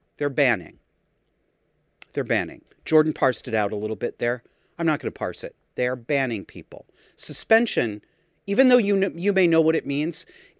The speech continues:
it carries connotations. It carries psychological weight, and it means, eh, maybe temporary, maybe they'll go b-, back on it. No, they won't. And I'll show you how they're not gonna go back on me. So what did they get me for this week? Here's my tweet.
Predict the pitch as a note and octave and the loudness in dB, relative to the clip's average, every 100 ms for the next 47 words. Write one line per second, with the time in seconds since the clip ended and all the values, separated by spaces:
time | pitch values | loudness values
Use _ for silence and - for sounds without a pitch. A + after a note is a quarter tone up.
0 | - E3+ - - - G3+ G3+ - F3+ D#3+ | -4 -4 -6 -12 0 2 2 0 0 0
1 | E3+ D3+ - F2+ - - C#3+ C#3 - C3+ | 0 -2 -2 -8 -10 -6 -2 -2 -2 -4
2 | - C3 B2 A#2+ A#2 G#2 A2+ B2 - A#2+ | -2 -6 -6 -8 -6 -2 -2 -2 -6 -10
3 | A#2+ B2+ B2 - C#4+ D4 A#3 E3+ D3 - | -8 -8 -8 -4 0 2 2 0 0 -4
4 | B2+ C#3 A#2 A2+ G#2+ G#2 G2+ G#2 G2 - | -4 -2 -2 -2 -4 -6 -6 -6 -8 -12
5 | - F2 F#2+ - F2+ F2 G#2 G2+ G2 F#2+ | -12 -6 -6 -6 -10 -10 -10 -8 -8 -8
6 | F#2+ F2 _ - - - - B2+ B2 C#3+ | -8 -10 _ -20 -20 -20 -6 -4 2 2
7 | B2 A#2+ A2 G#2+ G#2 A2 F#2+ F#2+ G#2 F#2+ | 4 2 0 -2 -4 -4 -4 -2 -2 -2
8 | G2 G2 F2+ F3+ F3+ A3+ G3+ F#3+ C#3 C#3+ | -6 -6 -6 0 2 4 4 4 2 -2
9 | - A#2+ G2+ F#2 - F#2+ - - - - | 0 -2 -2 -6 -6 -8 -8 -16 -20 -20
10 | - B3+ B3+ - D3+ C#3 - G2+ F2 | -4 0 0 2 0 0 -2 -4 -4